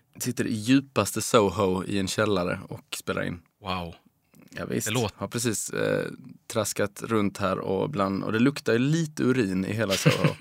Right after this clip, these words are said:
Speaker 2: <laughs>
Speaker 1: så här på morgonen.
Speaker 2: Ja.
Speaker 1: Eh, men det är en väldigt härlig, härlig doft.
Speaker 2: Ja, men ni, ni måste ju ha, du känner ju naturligtvis till alla bränder som är i Sverige just nu.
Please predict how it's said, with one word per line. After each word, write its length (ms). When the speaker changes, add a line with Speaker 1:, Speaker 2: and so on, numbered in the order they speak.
Speaker 2:
<laughs> 200
Speaker 1:
så 100
här 80
på 100
morgonen. 420
Speaker 2:
Ja. 280
Speaker 1:
Eh, 420
men 140
det 80
är 40
en 100
väldigt 300
härlig, 500
härlig 280
doft. 400
Speaker 2:
Ja, 100
men 260
ni, 280
ni 140
måste 260
ju 60
ha, 240
du 160
känner 220
ju 60
naturligtvis 440
till 140
alla 140
bränder 440
som 160
är 100
i 60
Sverige 280
just 200
nu. 200